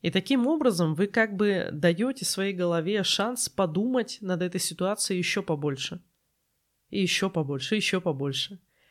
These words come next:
Найти какие-то еще, м, связи с другими ситуациями. А это поможет и их проработать.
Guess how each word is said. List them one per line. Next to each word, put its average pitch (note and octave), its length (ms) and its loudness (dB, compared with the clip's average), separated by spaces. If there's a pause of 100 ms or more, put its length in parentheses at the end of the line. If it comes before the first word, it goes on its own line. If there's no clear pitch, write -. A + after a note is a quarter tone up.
(140)
Найти F3 400 2
какие-то A3 440 -4
еще, G3 520 2
м, D3 340 -4 (300)
связи D3+ 640 0 (320)
с D3+ 120 -2
другими F3 460 2
ситуациями. D3 880 -4 (480)
А D3+ 160 0
это D3+ 140 -2
поможет D#3+ 520 0
и D#3 300 -2
их D#3+ 140 -8
проработать. C#3 680 -4